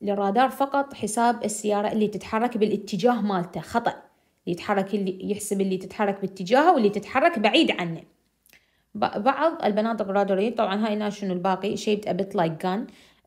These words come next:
بعض أنواع الرادار يشبه ال-، البنادق، أنا قصدي يعني عود البندقية، عود يعني المسدس. زين، فهنا كاتبة true، إنه هو يعني فعلًا، لأن إحنا إيش قلنا أكو أنواع من الرادار، بعضها شكله يشبه المسدس،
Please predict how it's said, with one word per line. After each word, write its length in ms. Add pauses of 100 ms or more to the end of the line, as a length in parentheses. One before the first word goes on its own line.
بعض 380
أنواع 400
الرادار 600
يشبه 540
ال-، 680 (880)
البنادق، 460
أنا 120
قصدي 320
يعني 200
عود 140
البندقية، 720
عود 120
يعني 180
المسدس. 640 (360)
زين، 260
فهنا 280
كاتبة 440
true، 220
إنه 160
هو 140
يعني 540
فعلًا، 260
لأن 200
إحنا 180
إيش 80
قلنا 260
أكو 180
أنواع 280
من 60
الرادار، 380
بعضها 360
شكله 280
يشبه 360
المسدس، 540